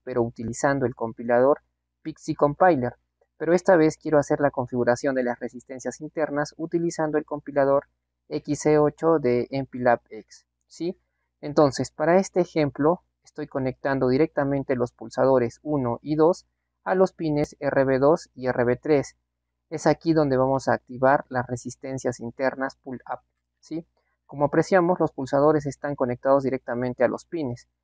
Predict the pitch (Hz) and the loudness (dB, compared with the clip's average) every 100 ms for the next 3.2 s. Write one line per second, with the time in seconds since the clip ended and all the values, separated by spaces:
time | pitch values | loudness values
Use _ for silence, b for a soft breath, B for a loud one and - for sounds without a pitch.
0 | _ _ 143 151 - 147 147 139 151 147 | _ _ -16 -14 -4 2 4 4 0 -2
1 | 135 131 139 147 143 - 113 113 - 135 | -2 -4 -4 -4 -4 -4 -4 -4 -2 -2
2 | 131 139 131 120 120 131 127 127 - 135 | 2 2 2 -4 -6 -6 -6 -6 -8 -4
3 | 127 | 0